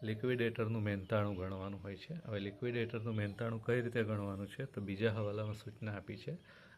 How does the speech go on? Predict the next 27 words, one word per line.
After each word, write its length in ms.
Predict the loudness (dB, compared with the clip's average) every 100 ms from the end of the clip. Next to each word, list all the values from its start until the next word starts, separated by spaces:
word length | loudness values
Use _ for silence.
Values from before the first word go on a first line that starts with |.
| -6
મિલકતોની 580 | -2 0 2 2 2 0 0
ઉપજના 420 | 2 2 2 0 2
ચાર 200 | 2 2 0
ટકા, 300 | -6 -6 -14 -16 -14
એટલે 160 | -8 -6
કે 60 | 0
જે 100 | 0 2
મિલકતની 520 | -2 2 2 2 0 0
ઉપજ 240 | 0 0 2
થઈ 160 | 2 2
અહીંયા 260 | -2 -8 -6
પચીસ 360 | -8 -4 -4 -2 -4
લાખ, 180 | -4 -8 -20 -20 -20 -10 -4
એના 180 | -2
ચાર 280 | 2 4 2 0
ટકા. 280 | -6 -8 -14 -4
તો 60 | -4
જુઓ, 120 | -2 0 0
પચીસ 380 | 0 0 -2 2 4
લાખ 180 | 4 0
ને 120 | -4 -4 2
ચાર 200 | 2 2 -4
ટકા, 280 | -10 -14 -18 -20 -20 -20 -20 _
બરાબર. 260 | -10 -8 -8 -12 -20 -20 -16 -8
તો 80 | -4 -4 2
પચીસ 440 | 0 2 0 4 6
લાખ 180 | 6